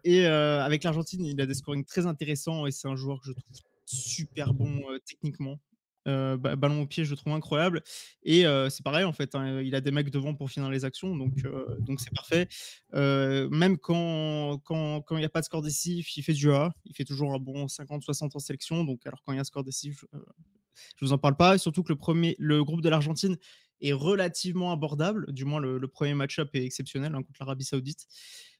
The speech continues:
Euh, et après, ça joue, euh, Mexique, Pologne. Donc, euh, à mon avis, euh, je vais l'aligner sur les trois. Parce que je trouve les, les match-ups quand même relativement simples pour l'Argentine et le groupe qu'a l'Argentine. C'est vrai que l'Argentine, euh,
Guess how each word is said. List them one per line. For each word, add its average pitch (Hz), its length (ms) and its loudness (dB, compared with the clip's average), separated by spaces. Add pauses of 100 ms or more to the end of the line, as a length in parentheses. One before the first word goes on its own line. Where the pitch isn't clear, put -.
(160)
Euh, 135 680 4
et 151 120 4
après, 170 340 4
ça 156 160 0
joue, 135 300 -2
euh, 131 500 -2
Mexique, - 680 -4 (100)
Pologne. 156 460 -2 (400)
Donc, 135 400 -6
euh, 135 120 0
à 131 40 0
mon 135 100 0
avis, 143 320 -2
euh, 131 160 -2 (480)
je 143 180 -12
vais 131 120 -4
l'aligner 135 320 -2
sur 139 160 -8
les 135 80 -4
trois. - 280 -4 (1200)
Parce 135 140 0
que 143 100 0
je - 80 -4
trouve 135 180 -2
les, 135 140 2
les 135 80 0
match-ups 135 280 -2
quand 143 120 0
même 135 160 2
relativement 139 460 0
simples 151 280 0
pour 139 220 0
l'Argentine 147 420 0
et - 20 0
le 135 120 0
groupe 156 320 0
qu'a 147 160 0
l'Argentine. 143 560 -2 (400)
C'est - 100 -4
vrai 156 140 4
que - 80 -10
l'Argentine, 156 580 -2
euh, 139 300 0